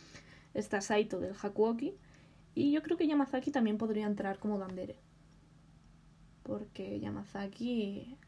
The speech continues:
es que en Kudere no le veo, pero sí le veo aquí, ¿vale? Entonces ya os digo,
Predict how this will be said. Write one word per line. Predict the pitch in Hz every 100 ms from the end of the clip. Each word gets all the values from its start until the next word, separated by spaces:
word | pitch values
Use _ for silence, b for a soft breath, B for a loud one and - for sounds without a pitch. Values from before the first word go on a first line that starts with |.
| - - - - -
es | 220
que | - 220 - B B B B -
en | - 220
Kudere | - 220 226 262
no | 285
le | 277
veo, | 277 285 311 - -
pero | - 214
sí | 202 226
le | 226
veo | 208 196
aquí, | 202 - - - - - -
¿vale? | 208 208
Entonces | 220 196 196
ya | 202
os | 202
digo, | 196 -